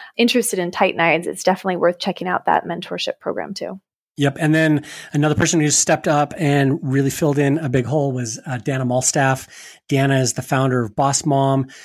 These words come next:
Speaker 2: She runs, uh, an amazing community of working moms. And she came in and shared some amazing content about content and the kinds of content that you want, uh, to be sharing with your audience. Um,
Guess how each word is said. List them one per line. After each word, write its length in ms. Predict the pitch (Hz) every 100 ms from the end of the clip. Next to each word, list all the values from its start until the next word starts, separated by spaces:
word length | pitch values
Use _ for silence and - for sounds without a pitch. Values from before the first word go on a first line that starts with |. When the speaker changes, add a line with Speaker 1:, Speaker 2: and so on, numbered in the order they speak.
| -
Speaker 2:
She 220 | - - 131
runs, 560 | 131 131 127 117 - -
uh, 260 | 127 143
an 120 | 160 127
amazing 460 | 123 135 131 135
community 460 | 135 131 131 127 127
of 120 | 113
working 440 | 127 120 139 123
moms. 600 | 120 123 127 127 123 - - - - _
And 180 | 127 120
she 220 | - 160
came 260 | 147 156 131
in 380 | 131 131 127 -
and 220 | 139 123
shared 320 | - 143 123
some 240 | - 127 -
amazing 840 | 135 123 131 165 175 147 127 113 - - - -
content 600 | 160 139 151 143 151 -
about 420 | 147 113 160 165
content 500 | - 170 170 120 107
and 120 | 151 127
the 60 |
kinds 240 | - 151 131
of 100 | -
content 520 | - 147 - 147 165
that 100 | 143
you 160 | 135
want, 340 | 131 139 143 - - - - _ 165
uh, 140 | 135
to 160 | 131 127
be 300 | 135 131 123
sharing 340 | - 156 151
with 160 | 131 147
your 120 | 135
audience. 600 | 131 131 123 117 - -
Um, 360 | 147 127 120